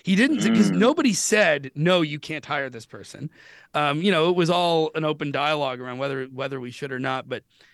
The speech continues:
Speaker 1: he said it in a way that didn't get me on the defensive. If he had said, "Well, you said this," I'd have said, "No, I never said
Speaker 2: Mm-hmm.
Speaker 1: that." But no, he said, you know, "What you guys were saying made me feel like this."
Speaker 2: Right.
Speaker 1: And, and I was like, "You know what?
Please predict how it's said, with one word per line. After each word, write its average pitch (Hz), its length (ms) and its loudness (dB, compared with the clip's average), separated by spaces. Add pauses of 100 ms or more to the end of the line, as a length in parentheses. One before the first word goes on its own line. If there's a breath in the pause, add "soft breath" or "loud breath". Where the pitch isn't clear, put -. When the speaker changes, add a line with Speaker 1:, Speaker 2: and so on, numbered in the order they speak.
(220 soft breath)
Speaker 1:
he 208 500 -2
said 220 300 0
it 208 120 -4
in 180 120 2
a 151 60 -2
way 143 480 0
that 127 200 -10 (540)
didn't 233 260 -2
get 180 180 -2
me 175 100 0
on 151 140 -2
the 143 80 -4
defensive. 127 520 -10
If 123 40 -16
he 165 80 -8
had 180 100 -8
said, 127 200 -10 (120)
"Well, 127 120 -10
you 175 200 2
said 175 320 0
this," - 440 -4 (180 soft breath)
I'd 175 100 0
have 151 60 -2
said, 175 100 2
"No, 254 160 8
I - 100 0
never 139 180 4
said 143 260 4
Speaker 2:
Mm-hmm. - 20 -2
Speaker 1:
that." 90 240 -8 (400 soft breath)
But 202 100 0
no, 233 60 4
he 196 140 0
said, 180 220 -2 (100)
you 180 140 -2
know, 147 180 -4 (380)
"What 170 340 -4
you 214 100 -8
guys 185 200 -2
were 165 80 -12
saying 151 360 -8
made 151 180 -6
me 139 140 -10 (220)
feel 175 460 0
like 131 380 -6 (280 soft breath)
this." 147 600 -4
Speaker 2:
Right. - 260 -8 (240)
Speaker 1:
And, 190 320 -2
and 202 160 -4
I - 20 -2
was 196 160 -4
like, 190 180 -6
"You 190 80 -6
know 226 100 -6
what? 202 240 -8